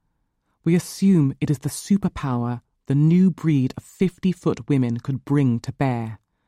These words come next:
We imagine Equalia would be a nice place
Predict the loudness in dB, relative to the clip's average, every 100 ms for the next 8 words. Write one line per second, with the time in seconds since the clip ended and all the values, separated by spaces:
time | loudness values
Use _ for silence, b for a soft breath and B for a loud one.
0 | _ _ _ _ _ _ 2 6 6 4
1 | 4 2 -2 -2 0 0 -2 -2 -4 0
2 | 2 4 4 4 2 -6 -14 -12 -12 -14
3 | -20